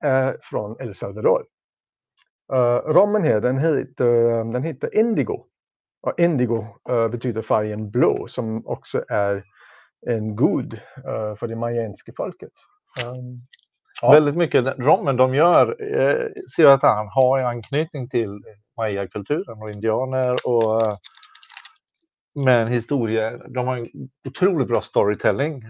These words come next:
Speaker 1: Ja,
Speaker 2: runt
Speaker 1: verkligen.
Speaker 2: hela mayakulturen. Och väldigt, väldigt stolt
Speaker 1: Ja.
Speaker 2: över den.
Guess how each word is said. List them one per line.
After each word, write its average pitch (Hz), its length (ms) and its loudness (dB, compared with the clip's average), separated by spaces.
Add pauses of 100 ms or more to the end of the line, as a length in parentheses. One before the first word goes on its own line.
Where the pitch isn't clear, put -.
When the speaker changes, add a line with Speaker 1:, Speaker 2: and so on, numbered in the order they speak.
Speaker 1:
Ja, 127 80 2
Speaker 2:
runt 139 160 6
Speaker 1:
verkligen. 123 220 4
Speaker 2:
hela 117 140 8
mayakulturen. 117 840 6 (1000)
Och 123 220 4
väldigt, 120 200 8
väldigt 110 200 2
stolt 139 320 2 (400)
Speaker 1:
Ja. 147 180 2 (320)
Speaker 2:
över 117 180 4
den. 107 160 -4